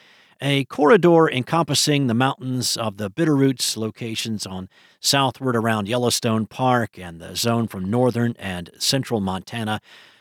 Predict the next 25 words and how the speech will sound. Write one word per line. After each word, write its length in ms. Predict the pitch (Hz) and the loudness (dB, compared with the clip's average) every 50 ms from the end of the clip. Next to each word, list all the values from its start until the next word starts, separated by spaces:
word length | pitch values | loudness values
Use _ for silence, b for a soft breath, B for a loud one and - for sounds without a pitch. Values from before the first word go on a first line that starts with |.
| B B | B B
to 300 | - - 127 117 110 107 | -4 0 2 2 2 2
northwest 720 | 98 131 156 160 147 - - 143 139 139 123 - - - - | 2 4 4 4 4 2 0 0 0 0 0 -2 -4 -6 -4
North 240 | 117 131 135 123 - | 0 2 2 2 0
Dakota, 520 | - 120 - - 226 165 104 85 80 - _ _ _ - - | -4 -10 -2 2 2 4 2 2 -4 -12 _ _ _ -20 -8
can 200 | - 127 127 120 | -6 -4 -2 -2
see 180 | - - 123 | -2 -2 -2
the 240 | 110 117 110 107 98 - - | -2 -2 -4 -4 -4 -8 -6
heftiest 640 | - 226 254 - - - 101 87 85 - - - - _ | -2 -2 -2 -2 -2 -6 -6 -6 -4 -6 -6 -6 -8 _
amounts 540 | - 113 104 107 110 113 120 - - - - | -6 -4 -2 0 -2 -2 -4 -6 -8 -8 -8
from 340 | - - 127 127 120 120 104 | -6 -4 -4 -4 -2 -2 -2
this 160 | 107 107 - | -2 -2 -2
storm, 440 | - - 139 127 123 127 123 120 - b b b b b b b b | -2 -2 -2 0 2 2 2 0 -2 b b b b b b b b
again 240 | - 98 113 117 113 | -16 -10 -8 -8 -8
between 280 | 107 - 117 113 110 | -8 -4 -2 -2 -2
six 300 | 101 - - 139 - - | 0 -2 -2 -2 -4 -4
to 80 | - 113 | -10 -10
twelve 380 | - - 127 120 113 110 95 113 | -8 -2 0 2 2 2 2 0
inches, 400 | 117 110 - - 117 110 - 120 | -4 -4 -4 -6 -6 -6 -6 -6
with 120 | 113 98 | -6 0
localized 640 | 123 147 170 - - 127 104 85 80 82 85 - - | 2 2 2 2 2 -2 -4 -4 -4 -6 -10 -10 -10
amounts 380 | 95 87 87 87 87 - - | -10 -10 -10 -10 -10 -12 -12
well 160 | - 113 113 107 | -10 -8 -6 -6
above 320 | 95 87 113 131 131 104 | -6 -4 -2 -2 -2 -2
a 60 | 87 | -4
foot. 340 | - - - 85 92 117 _ | -10 -16 -16 -14 -14 -14 _